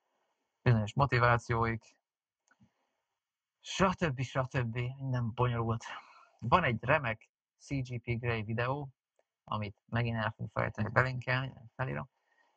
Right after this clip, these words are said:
Um, a, ami arról szól, hogy sokat halljuk, meg nehogy Isten mondjuk is azt, hogy na bezzeg, hogyha én lennék a, a, a politikus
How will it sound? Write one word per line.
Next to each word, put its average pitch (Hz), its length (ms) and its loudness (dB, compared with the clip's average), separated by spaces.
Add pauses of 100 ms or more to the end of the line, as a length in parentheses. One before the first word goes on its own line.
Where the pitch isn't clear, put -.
(120)
Um, 123 440 0 (880)
a, 120 260 2
ami 131 280 -2 (680)
arról 135 420 0
szól, 117 480 -4 (320)
hogy 110 260 -2 (560)
sokat 107 520 -2 (260)
halljuk, 123 460 0
meg 110 200 -6
nehogy 110 220 -2
Isten 110 260 -8
mondjuk 117 320 -4
is 107 140 -6
azt, 110 220 -4
hogy 98 120 -6
na 190 200 4
bezzeg, 127 500 0
hogyha 123 360 -4
én 139 300 -6
lennék 117 460 -6 (120)
a, 104 300 -6 (760)
a, 104 320 -2 (480)
a - 160 -2 (300)
politikus 165 880 -2